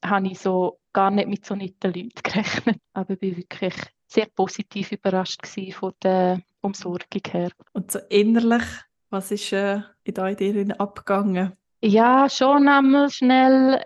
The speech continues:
Speaker 1: so <laughs> Meta-Ebene, ist es wirklich das jetzt, der Weg, den ich einschlage,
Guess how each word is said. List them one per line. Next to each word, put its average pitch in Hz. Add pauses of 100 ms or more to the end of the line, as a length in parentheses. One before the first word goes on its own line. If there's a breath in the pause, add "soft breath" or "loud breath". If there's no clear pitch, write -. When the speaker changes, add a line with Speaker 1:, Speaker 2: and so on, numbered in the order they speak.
Speaker 1:
so 240
<laughs> 202
Meta-Ebene, 226 (320)
ist 233
es -
wirklich -
das 247
jetzt, -
der 220
Weg, 208
den 233
ich 226
einschlage, 233